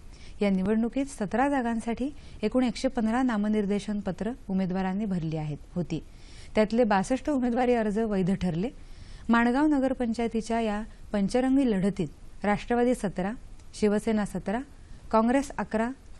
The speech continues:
तर शेकाप आणि भाजप दोन ते चार जागांवर निवडणूक लढवणार असल्याचं चित्र आहे. देश अन्नधान्यात स्वयंपूर्ण झाला, पण कुपोषणाचा प्रश्न आजही आहे.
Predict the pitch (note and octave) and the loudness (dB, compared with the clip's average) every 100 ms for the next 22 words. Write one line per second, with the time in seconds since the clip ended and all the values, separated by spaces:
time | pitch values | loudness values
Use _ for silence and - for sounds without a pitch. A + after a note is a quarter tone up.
0 | - G#3+ G#3+ - G3 A#3 B3 C4+ B3+ B3+ | -8 -2 -2 0 0 0 0 0 0 0
1 | G#3+ G3 G3+ G3+ G#3+ A3+ - F#3 B3 C4 | 0 0 0 0 -2 -4 -2 4 4 4
2 | C4 B3 A3+ G#3+ F#3+ F#3+ G3 E3 - - | 2 4 4 4 2 2 2 0 -4 -12
3 | - - G#3 G#3+ A3 A3 G3 F3+ F#3+ A3 | -8 -2 2 4 2 2 0 0 0 0
4 | B3 - A#3+ A3+ C4 G#3+ - D#3+ D3+ D3+ | -2 -2 -2 -2 0 0 2 -2 -2 -4
5 | B2+ - - - - - - - - - | -8 -14 -18 -18 -16 -18 -18 -20 -20 -18
6 | - - - - - - - - - - | -18 -18 -18 -18 -16 -16 -16 -18 -18 -18
7 | - - - - - - - - - - | -18 -18 -18 -20 -20 -20 -18 -18 -18 -16
8 | - - - - - - C#4 E4+ - A#3 | -16 -16 -16 -14 -10 2 4 4 2 2
9 | A3+ D4 D4 D4 D#4 - A3 A#3 C4 C4+ | 4 4 4 4 2 0 2 2 4 4
10 | B3 A#3+ B3+ C4 A#3 A3+ G#3+ F#3+ B3 A#3+ | 4 2 0 -2 -4 -2 -2 0 0 2
11 | C#4 C4+ C4+ A3 - G#3+ F3+ F3 F3+ F3 | 0 0 -2 -4 -4 -4 -2 0 0 0
12 | E3+ D3+ | 0 -4